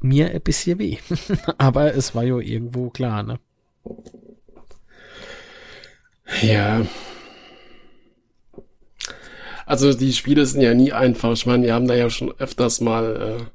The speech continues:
Speaker 2: im Südwestpokal <laughs> nicht gut ausgesehen. Das sind
Speaker 1: Ach
Speaker 2: halt
Speaker 1: Gott, da
Speaker 2: auch
Speaker 1: weiß ich
Speaker 2: kein
Speaker 1: noch, auf der
Speaker 2: Selbstläufer,
Speaker 1: Huschter
Speaker 2: muss man
Speaker 1: Höhe in
Speaker 2: schon sagen.
Speaker 1: Pirmasens, ne?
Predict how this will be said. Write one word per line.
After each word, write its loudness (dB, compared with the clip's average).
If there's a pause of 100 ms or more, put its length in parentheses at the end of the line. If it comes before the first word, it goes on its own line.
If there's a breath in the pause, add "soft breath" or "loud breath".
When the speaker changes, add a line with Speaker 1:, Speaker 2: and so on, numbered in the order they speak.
(240)
Speaker 2:
im -8
Südwestpokal -2
<laughs> -
nicht 4
gut -2
ausgesehen. -6 (800 loud breath)
Das -4
sind 2
Speaker 1:
Ach -2
Speaker 2:
halt 0
Speaker 1:
Gott, -2
da 4
Speaker 2:
auch 2
Speaker 1:
weiß 2
ich 4
Speaker 2:
kein 2
Speaker 1:
noch, 4
auf 4
der 0
Speaker 2:
Selbstläufer, 0
Speaker 1:
Huschter 0
Speaker 2:
muss 6
man 6
Speaker 1:
Höhe 6
in 2
Speaker 2:
schon -2
sagen. 0
Speaker 1:
Pirmasens, -4
ne? -8